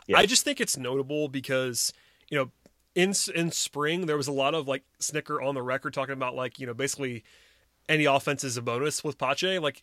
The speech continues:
Speaker 2: it seemed like he was talking about it in a real-life way, like, knowing that it might be a struggle early on, but they were ready to give him playing time, and then basically, like, he had a week, and now he's <laughs> I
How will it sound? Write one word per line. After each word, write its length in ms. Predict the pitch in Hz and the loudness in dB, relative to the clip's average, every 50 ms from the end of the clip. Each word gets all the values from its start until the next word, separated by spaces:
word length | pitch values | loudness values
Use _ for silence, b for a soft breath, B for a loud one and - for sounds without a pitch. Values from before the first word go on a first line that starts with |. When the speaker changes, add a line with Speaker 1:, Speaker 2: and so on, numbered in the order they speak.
| _ - | _ -4
Speaker 2:
it 120 | 160 - | 0 2
seemed 240 | - 233 262 294 269 | 4 4 4 4 6
like 220 | 214 175 165 - | 4 4 4 2
he 180 | - - 180 180 | -4 -4 -4 -2
was 360 | 175 160 156 127 - - - - _ | 0 0 0 0 0 -2 -4 -6 _
talking 320 | - 151 156 - - 165 156 | 0 0 0 0 0 -4 -2
about 240 | 147 147 143 139 139 | 0 0 2 2 0
it 80 | 139 | -2
in 100 | 139 127 | -4 -4
a 80 | 123 123 | -6 -6
real-life 880 | 117 120 127 131 131 131 131 131 127 127 127 123 127 123 123 - - | -6 -4 -4 -2 -2 -2 -2 -2 -4 -6 -6 -4 -4 -4 -4 -4 -4
way, 360 | 123 123 135 160 185 196 208 170 | -4 -2 0 0 0 0 0 0
like, 280 | 135 127 - - - b b b b b b b b b | -2 -4 -6 -8 -18 b b b b b b b b b
knowing 460 | - 131 139 143 156 160 170 170 170 156 | -4 0 2 4 4 6 4 4 2 2
that 100 | 151 151 | 0 -2
it 120 | - 127 | -4 -2
might 200 | 143 147 147 147 | -2 -2 -2 -2
be 60 | 160 | -4
a 40 | 156 | -2
struggle 260 | - 156 143 143 151 | -2 -2 -2 -2 -2
early 200 | 143 143 143 139 | -2 0 0 0
on, 200 | 131 135 147 151 | 0 0 -2 -2
but 60 | 139 | -4
they 80 | 131 123 | -4 -4
were 60 | 123 | -2
ready 160 | 131 135 131 | 0 -2 -2
to 60 | 127 123 | 0 -2
give 100 | 127 120 | -4 -6
him 100 | 120 113 | -6 -6
playing 240 | 113 131 127 139 147 | -6 -4 -4 -4 -2
time, 280 | 147 156 165 175 170 143 | -2 -2 -2 0 -2 -4
and 80 | 127 | -4
then 220 | 123 120 120 113 b b b b b b b b - | -4 -6 -6 -8 b b b b b b b b -4
basically, 280 | 127 139 - - 143 127 | -4 -2 -2 -2 -4 -4
like, 180 | 117 113 - - - | -4 -6 -8 -12 -12
he 140 | 139 131 | -8 -6
had 100 | 123 110 | -6 -6
a 20 | 107 | -6
week, 360 | 107 117 143 160 - - - _ _ _ | -6 -8 -8 -10 -10 -16 -18 _ _ _
and 140 | 139 123 117 | -14 -10 -8
now 180 | 120 117 120 113 | -6 -6 -6 -6
he's 280 | 123 123 123 - - - - - | -6 -4 -4 -2 -4 -4 -6 -12
<laughs> 160 | - - - | -18 -8 0
I 60 | - | 0